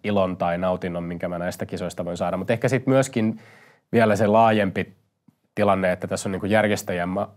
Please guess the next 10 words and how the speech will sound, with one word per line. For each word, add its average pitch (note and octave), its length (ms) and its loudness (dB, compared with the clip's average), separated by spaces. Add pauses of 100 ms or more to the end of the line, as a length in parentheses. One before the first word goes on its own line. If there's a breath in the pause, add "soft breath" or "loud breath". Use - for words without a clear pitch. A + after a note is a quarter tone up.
järjestäjämaana G2 880 0
sellainen F#2 380 -2
maa, F#2+ 240 0
joka F2+ 340 0
on F2 160 -2 (480 loud breath)
kriminalisoinut G2+ 800 2
homoseksuaalisuuden, F#2 960 0
jossa F#2 280 -4
ei G#2+ 180 2
ole F#2 200 2